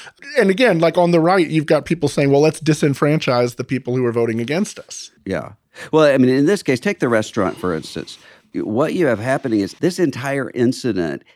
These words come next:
Speaker 2: is really beneficial for the hardcore culture warriors on both the right and the left. Because inevitably, when this happens, the restaurant's able to raise money.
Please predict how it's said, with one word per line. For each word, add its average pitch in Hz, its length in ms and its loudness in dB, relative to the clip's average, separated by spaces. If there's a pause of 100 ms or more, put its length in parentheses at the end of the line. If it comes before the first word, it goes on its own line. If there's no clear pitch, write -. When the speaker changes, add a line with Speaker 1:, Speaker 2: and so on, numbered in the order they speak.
Speaker 2:
is 113 300 2
really 131 800 2
beneficial 95 1200 -2
for 92 520 -2
the 82 180 -6
hardcore 104 880 -2
culture 98 380 -4
warriors 87 580 -6
on 95 160 -2
both 92 320 -4
the 101 100 -4
right 85 360 -4
and 95 200 -2
the 107 120 -2
left. - 400 -4 (480)
Because 117 340 0
inevitably, 120 640 0
when 101 200 2
this 101 180 -2
happens, 120 480 -2 (180)
the 98 160 0
restaurant's 131 640 -2
able 87 300 -2
to 85 120 -6
raise 85 320 -4
money. 78 440 -10